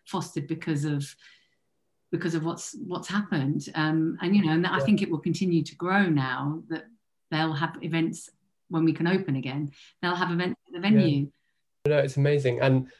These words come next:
Speaker 2: and I suppose there must be a really nice element, as you, as you hinted at,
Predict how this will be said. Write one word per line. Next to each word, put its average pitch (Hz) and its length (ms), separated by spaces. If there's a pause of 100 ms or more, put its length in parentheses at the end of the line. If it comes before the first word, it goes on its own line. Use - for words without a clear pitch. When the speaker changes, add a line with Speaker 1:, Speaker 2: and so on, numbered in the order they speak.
(420)
Speaker 2:
and 147 160
I 147 60
suppose 139 580 (1400)
there 151 160
must 151 300
be 139 100
a 135 60
really 131 320
nice 123 500
element, 120 440
as 120 200
you, 120 100
as 120 140
you 117 100
hinted 120 320
at, 117 180